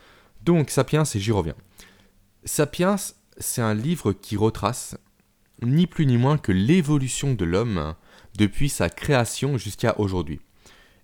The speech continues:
Et quand je dis création, n'y voyez bien entendu strictement rien de religieux, hein. Voilà. Bref, je vais pas m'engager sur cette pente un peu glissante. Euh, au cours de, euh, de la lecture de ce livre ou de l'écoute, si comme moi vous écoutez beaucoup d'audiobooks,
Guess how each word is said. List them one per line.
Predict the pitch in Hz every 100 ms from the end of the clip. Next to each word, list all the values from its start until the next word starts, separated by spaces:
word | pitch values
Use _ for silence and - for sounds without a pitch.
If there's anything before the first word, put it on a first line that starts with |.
| _ -
Et | 101 98 _
quand | 117 110
je | 101 101
dis | 95 101
création, | - - 95 90 - 117 131 123
n'y | 95 95
voyez | 92 92 87 80
bien | 73 87
entendu | 87 92 92 110
strictement | - 90 95 98 85
rien | 90 101 101
de | 87
religieux, | 90 90 82 85 71
hein. | 65 - - -
Voilà. | 90 - -
Bref, | 85 90 104 -
je | 85 80
vais | 82
pas | 104
m'engager | 95 85 90 87
sur | 117 98
cette | - 95
pente | 135 151
un | 110
peu | 160
glissante. | 120 104 - - - - - - - - - -
Euh, | 107 107 107 107 101 95 90 -
au | 139
cours | 135 196 165
de, | 117
euh, | 101 92 85 80 78 76 - - -
de | 98
la | 101
lecture | 117 - 135
de | 98
ce | -
livre | 131 160 98
ou |
de | 92
l'écoute, | 90 95 95 131 117 87
si | -
comme | 95 92
moi | 95
vous | 98 85 85
écoutez | 82 85 104 90
beaucoup | 85 92 - 95
d'audiobooks, | 78 92 95 151